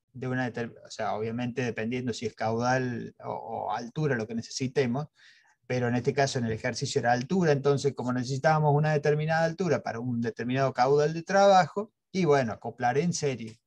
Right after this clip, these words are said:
¿sí? Si son, si las bombas son iguales, totalmente iguales, las curvas características de cada una de ellas, ¿sí? Son iguales. ¿Por qué? Porque los coeficientes, ¿sí? El A, el B y el C son los mismos,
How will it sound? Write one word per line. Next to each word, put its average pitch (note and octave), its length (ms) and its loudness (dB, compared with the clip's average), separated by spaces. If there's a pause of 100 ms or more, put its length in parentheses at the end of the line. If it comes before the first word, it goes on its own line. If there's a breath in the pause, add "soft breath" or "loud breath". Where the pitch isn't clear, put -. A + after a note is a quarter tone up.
¿sí? - 240 -4 (260 loud breath)
Si - 160 -4
son, F3 300 2
si C#3 160 -2
las B2 140 2
bombas E3 340 4
son E3 220 0
iguales, E3+ 520 4
totalmente F3 800 2
iguales, C#3+ 560 0 (540)
las D3 180 0
curvas G#3+ 440 0
características C3+ 760 2
de B2 100 -6
cada C#3 280 4
una D#3 220 2
de F3 120 2
ellas, D3 460 2
¿sí? F3+ 420 -6
Son B2+ 260 -6
iguales. D#3 560 4 (280)
¿Por D#3 180 0
qué? C#3+ 320 4
Porque B2+ 320 -4
los A#2+ 400 -6 (160)
coeficientes, D3 1120 2 (640)
¿sí? - 380 -6 (120)
El A#2 200 -2
A, C3 320 4
el A#2 160 -6
B B2+ 280 -4
y B2 120 -6
el A2+ 100 -6
C E3+ 460 2 (160)
son C3 240 0
los A2 120 -2
mismos, E3 540 2